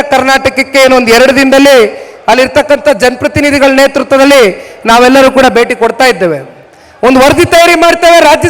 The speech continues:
ಸರ್ಕಾರದ ಮುಂದೆ ಇಡ್ತೇವೆ. ನಮ್ಮ ನಾಡಿನ ರೈತರನ್ನ ನಿರಂತರವಾಗಿ ದೇಶದ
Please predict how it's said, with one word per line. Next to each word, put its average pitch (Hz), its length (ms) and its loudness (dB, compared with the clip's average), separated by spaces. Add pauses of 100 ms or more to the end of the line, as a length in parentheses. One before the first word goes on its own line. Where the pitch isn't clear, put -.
ಸರ್ಕಾರದ 320 440 2
ಮುಂದೆ 311 240 0
ಇಡ್ತೇವೆ. 330 380 0 (960)
ನಮ್ಮ 269 140 0 (120)
ನಾಡಿನ 330 300 2 (160)
ರೈತರನ್ನ 330 460 0 (1500)
ನಿರಂತರವಾಗಿ 339 720 2 (680)
ದೇಶದ 330 300 0